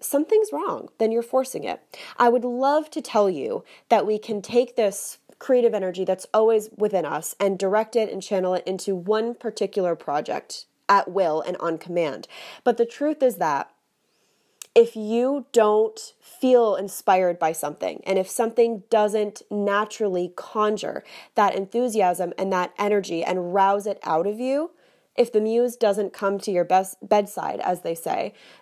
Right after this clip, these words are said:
then I don't believe that you can force it. And actually, I shouldn't say that you can't force it, because of course you can. Of course you can force it. People do it. People do it all the time. But it's not gonna be quality work.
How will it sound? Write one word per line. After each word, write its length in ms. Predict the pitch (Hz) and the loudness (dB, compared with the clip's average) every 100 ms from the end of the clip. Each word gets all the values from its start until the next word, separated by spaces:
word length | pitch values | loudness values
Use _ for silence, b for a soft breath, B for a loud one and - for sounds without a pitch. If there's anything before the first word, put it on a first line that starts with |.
| _ | _
then 340 | 214 202 196 - | 2 2 0 0
I 100 | 214 | -2
don't 520 | 214 - 226 240 233 | -2 0 4 4 2
believe 680 | 240 226 165 151 180 233 - _ _ _ _ - | -2 -2 -2 -2 -4 -4 -16 _ _ _ _ 2
that 120 | 202 | 2
you 80 | 202 | 2
can 160 | 208 | -8
force 280 | 180 160 160 | -4 -4 -2
it. 180 | 92 - - | -8 -2 0
And 100 | 277 | 2
actually, 440 | 392 - 254 214 | 0 0 2 2
I 80 | 185 | 0
shouldn't 320 | - 214 180 | -4 -4 -4
say 140 | 196 185 | -2 0
that 220 | 175 - | -2 -2
you 160 | 180 | -10
can't 360 | 165 - 311 - | -8 -2 0 0
force 220 | 180 170 | -4 -4
it, 100 | 202 | -4
because 240 | 220 226 262 | -2 0 0
of 100 | 262 | 0
course 320 | 330 - - | 2 2 0
you 80 | 196 | -8
can. 320 | - - - B B - | -8 -12 -14 B B 2
Of 140 | 277 | 2
course 280 | - 349 466 | 4 0 0
you 80 | 294 | -2
can 160 | 202 | -4
force 280 | 165 - 190 | -6 -8 -6
it. 140 | - - | -8 -2
People 280 | 285 320 | 0 0
do 180 | 220 311 | 0 0
it. 160 | 247 - | 0 -2
People 220 | 233 226 | -2 2
do 120 | 240 | 4
it 40 | 226 | 4
all 120 | 220 | 2
the 100 | 220 | -2
time. 380 | 254 254 - - B B B B B _ | -4 -4 -6 -12 B B B B B _
But 460 | 302 285 214 - _ _ _ _ _ _ _ _ _ _ _ | 2 4 2 0 _ _ _ _ _ _ _ _ _ _ _
it's 200 | - 240 | 2 2
not 180 | 247 262 | 2 2
gonna 140 | 262 240 | 0 0
be 100 | 226 | 0
quality 400 | 214 214 214 208 | 4 4 4 2
work. 440 | 254 247 254 | 2 2 -2